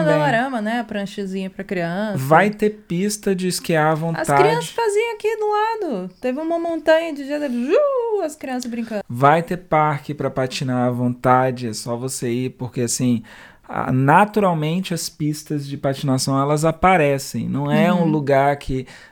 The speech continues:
Speaker 2: assim, tem as pistas, né, da prefeitura que eles fazem manutenção,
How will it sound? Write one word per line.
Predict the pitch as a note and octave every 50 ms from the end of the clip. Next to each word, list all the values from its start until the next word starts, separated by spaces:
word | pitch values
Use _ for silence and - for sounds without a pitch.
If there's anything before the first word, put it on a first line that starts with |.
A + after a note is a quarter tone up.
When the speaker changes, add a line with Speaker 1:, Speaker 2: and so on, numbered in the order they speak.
| _ -
Speaker 2:
assim, | - F3+ - - D#3+ B2+
tem | A#2+ - - F3 E3+ F3+ G3 G3
as | F#3 F3 - -
pistas, | - D3+ D3 D3 D3 - - D3+ D3 C#3+ D3
né, | C#3+ C#3 C#3+ C#3+ D3 C#3+
da | C3+ B2+ C3 C3+ C3+
prefeitura | C3+ D3 D3 - - C#3 C3+ - - C3+ C3+ C3+ C3+ C3 B2+
que | - - - B2+
eles | A#2+ A#2 A#2 A#2+ -
fazem | B2+ B2 A#2+ C3 B2+
manutenção, | B2+ B2+ B2 B2+ B2+ B2 - - C3 B2 C3 C3